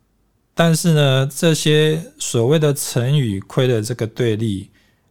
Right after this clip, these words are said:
对于道来说都是多余的。于是呢，庄子就说：当昭文不鼓琴的时候，他不再演奏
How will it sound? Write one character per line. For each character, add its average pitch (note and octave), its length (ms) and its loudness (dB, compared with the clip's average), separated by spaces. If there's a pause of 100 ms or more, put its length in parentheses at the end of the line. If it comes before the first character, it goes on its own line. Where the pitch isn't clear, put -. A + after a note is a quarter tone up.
对 D#3+ 180 2
于 A#2+ 140 2
道 C3 320 2
来 G2 200 -2
说 A2 500 -2 (120)
都 A#2 180 -2
是 A2 340 -4 (220)
多 A2 240 0
余 F#2+ 200 -6
的。 F#2 200 -12 (920)
于 B2+ 140 -2
是 D3+ 180 -2
呢， C3+ 320 2
庄 C#3+ 240 2
子 A2 140 -2
就 A#2 180 0
说： A#2 540 0 (320)
当 C#3 200 0
昭 D3 220 2
文 A#2+ 180 2
不 D3 140 -4
鼓 G#2+ 260 -6
琴 G2 360 -6
的 A#2 100 -2
时 G2 240 -6
候， G2+ 260 -6
他 C3 140 -4
不 A2+ 140 -4
再 C#3+ 160 0
演 G#2 240 -2
奏 A2+ 360 -2